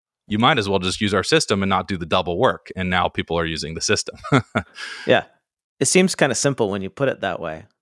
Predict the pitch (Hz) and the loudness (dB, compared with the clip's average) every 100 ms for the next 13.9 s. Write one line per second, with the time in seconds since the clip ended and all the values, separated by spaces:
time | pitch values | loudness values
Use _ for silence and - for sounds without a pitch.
0 | _ - 98 87 - 170 - - 247 214 | _ -2 2 2 0 -8 -10 0 0 2
1 | 143 - 139 143 131 143 127 117 98 90 | 2 4 4 4 4 4 4 2 0 -4
2 | - - - - 147 - _ - 165 - | -10 -12 -12 -12 -14 -14 _ 0 2 4
3 | 160 151 160 208 - 151 120 123 120 113 | 4 6 6 4 2 0 2 2 2 2
4 | 107 98 98 98 95 - 120 - 117 110 | 2 0 0 2 2 2 0 0 0 2
5 | 113 104 - 104 107 101 113 - _ _ | 2 2 0 2 4 2 0 -8 _ _
6 | _ _ _ 117 113 110 107 104 113 107 | _ _ _ 0 4 4 4 2 2 0
7 | 98 92 98 - 101 98 - - - - | 0 -2 -4 -2 -2 -2 -6 -16 -18 -4
8 | 107 - 98 110 98 92 98 90 - 95 | -2 -2 -2 0 0 0 0 -2 -2 -6
9 | - 95 87 87 87 - 87 85 90 85 | -4 -4 -2 -2 -2 0 -2 -2 -6 -6
10 | 90 87 87 80 - - _ _ 110 127 | -4 -4 -4 -6 -16 -20 _ _ 0 2
11 | 131 127 113 104 90 - 104 101 101 110 | 4 4 4 2 -2 -2 0 2 2 -2
12 | - 107 101 98 95 101 - 107 98 85 | -6 -4 -2 -2 0 0 0 0 2 0
13 | - - 95 92 87 - 95 90 104 | -4 -2 0 0 -2 -4 -4 -4 -6